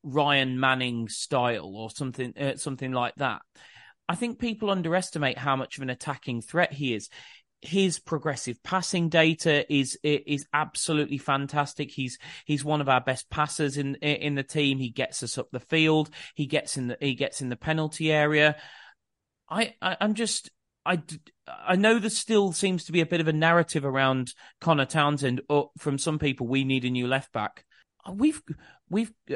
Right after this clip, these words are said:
I know we've said this before, so we're not gonna spend a long time on it. But for me, Pete, I, I think there's an argument to say we've got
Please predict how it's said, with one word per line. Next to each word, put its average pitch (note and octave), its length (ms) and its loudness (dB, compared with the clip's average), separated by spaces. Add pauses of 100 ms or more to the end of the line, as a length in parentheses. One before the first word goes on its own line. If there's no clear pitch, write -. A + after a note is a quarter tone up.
I F#3 100 6
know A3 140 6
we've G3 160 2
said E3+ 200 0
this C3+ 140 -4
before, A2+ 460 -2
so - 160 -2
we're C#3 60 0
not D3+ 140 0
gonna C3+ 120 -4
spend C3 300 -2
a B2 40 0
long A#2+ 280 -2
time B2 340 0
on G#2 140 -6
it. - 100 -14 (160)
But - 220 0 (480)
for - 160 -6
me, A#3+ 260 2
Pete, G#2+ 420 -4 (440)
I, G#3+ 260 -6
I G#3+ 160 4
think G3+ 240 -4
there's C#3 160 -2
an C3+ 120 0
argument C3+ 480 2
to B2 80 -8
say A#2 200 -4
we've B2 300 -4
got C3 160 0